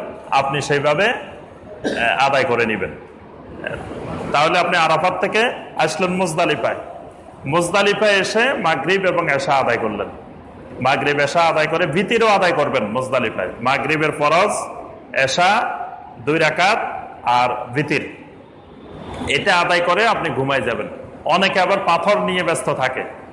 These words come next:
পাথর নেওয়া, কুড়ায় নেন, পাথর নেবেন শেষে, মানে রাত্রে শেষ ভাগে,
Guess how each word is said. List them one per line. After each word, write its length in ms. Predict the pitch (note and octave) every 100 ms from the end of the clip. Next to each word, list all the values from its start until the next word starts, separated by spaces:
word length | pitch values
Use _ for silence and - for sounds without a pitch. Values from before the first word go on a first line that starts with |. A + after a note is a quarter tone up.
| - - -
পাথর 280 | C#3 D#3+ D3
নেওয়া, 260 | D3 C3+ A#2+ -
কুড়ায় 320 | D3 C#3 A#2+
নেন, 180 | A2 G#2+ - - -
পাথর 300 | D#3 - G#3+
নেবেন 300 | G#3+ G#3 A3
শেষে, 480 | - G#3 - - C3 G2 - - - - -
মানে 160 | B2+ C#3
রাত্রে 300 | D3+ D3 D3
শেষ 260 | - F#3+ D#3
ভাগে, 300 | D3+ C#3+